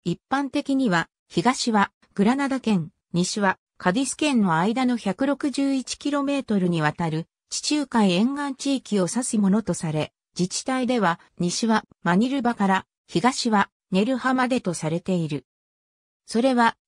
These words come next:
マラガ県ではコマルカ名として西からコスタ・デル・ソル・オクシデンタル、マラガ・コスタ・デル・ソル、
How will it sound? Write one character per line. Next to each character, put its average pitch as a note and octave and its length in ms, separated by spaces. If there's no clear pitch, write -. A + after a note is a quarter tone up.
マ F#3+ 120
ラ C4 120
ガ C#4 160
県 A#3 260
で F#3 100
は D#3+ 180
コ F3+ 120
マ C4+ 140
ル D#4+ 100
カ D#4+ 160
名 D4 200
と G3+ 140
し - 120
て F#3+ 100
西 D#3+ 240
か F#3+ 160
ら F3+ 180
コ A3 140
ス - 140
タ・ C#4 140
デ C4 140
ル・ C4 140
ソ B3+ 160
ル・ B3+ 140
オ A#3+ 60
ク B3 100
シ A#3+ 160
デ C4+ 120
ン B3 80
タ F#3 140
ル、 D#3+ 160
マ F3+ 140
ラ B3+ 140
ガ・ C4 120
コ B3 140
ス - 120
タ・ A#3+ 140
デ A#3+ 140
ル・ A#3+ 140
ソ G#3+ 140
ル、 G3 180